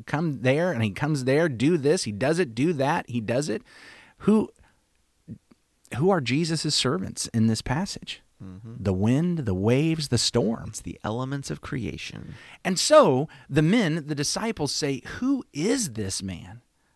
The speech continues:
Speaker 1: that the wind and the waves obey him?" That's the question. And when they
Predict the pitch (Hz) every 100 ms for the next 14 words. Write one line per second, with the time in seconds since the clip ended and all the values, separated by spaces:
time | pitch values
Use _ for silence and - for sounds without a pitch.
0 | - 131 127 120 120 185 233 151 113 104
1 | 101 120 170 175 117 101 - 113 101 113
2 | 170 123 95 92 139 196 - - - -
3 | 143 156 - - 80 - - - - 151
4 | 143 143 139 190 240